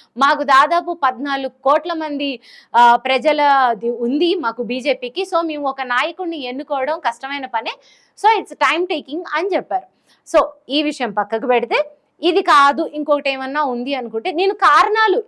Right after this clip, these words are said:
ఏదో జరగబోతుంది అనడానికి కారణాలు కూడా చెప్తా. ఏంటి అంటే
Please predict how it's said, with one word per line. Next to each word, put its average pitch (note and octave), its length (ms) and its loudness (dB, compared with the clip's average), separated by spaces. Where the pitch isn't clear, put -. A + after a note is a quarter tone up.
ఏదో C#4+ 280 2
జరగబోతుంది E4+ 920 0
అనడానికి D4 480 -6
కారణాలు C4+ 480 -2
కూడా C#4 180 -4
చెప్తా. A3 300 -12
ఏంటి F#4 340 2
అంటే D4+ 340 -4